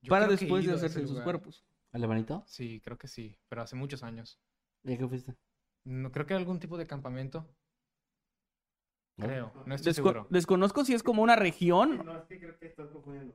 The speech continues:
Speaker 4: Hay un ejido que se llama El Ebanito.
Speaker 3: Hay un ejido que se llama El
Speaker 4: Era
Speaker 3: Ebanito.
Speaker 4: una propiedad que se llama así. Normalmente a los ranchos se les ponen nombres.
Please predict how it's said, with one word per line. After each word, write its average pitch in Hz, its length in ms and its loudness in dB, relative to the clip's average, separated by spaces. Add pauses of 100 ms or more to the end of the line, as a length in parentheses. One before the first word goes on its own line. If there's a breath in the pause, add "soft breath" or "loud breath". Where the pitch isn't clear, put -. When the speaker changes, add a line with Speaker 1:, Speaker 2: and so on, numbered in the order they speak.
(120)
Speaker 4:
Hay 143 140 -16
un 160 140 -14
ejido 156 300 -14
que 147 80 -20
se 147 80 -20
llama 139 120 -18
El 135 60 -18
Ebanito. 139 360 -16 (300)
Speaker 3:
Hay 131 160 2
un 147 80 6
ejido 170 240 2
que 156 100 0
se 151 80 0
llama 147 120 4
El 131 80 2
Speaker 4:
Era 131 80 -2
Speaker 3:
Ebanito. 135 200 -8
Speaker 4:
una 147 60 -10
propiedad 143 480 -12 (120)
que 127 100 -20
se - 120 -20
llama - 120 -20 (200)
así. - 200 -20 (240)
Normalmente 147 360 -14
a 156 40 -12
los 156 180 -10
ranchos 156 260 -14
se 156 80 -14
les 131 140 -16
ponen 127 260 -18
nombres. 143 300 -16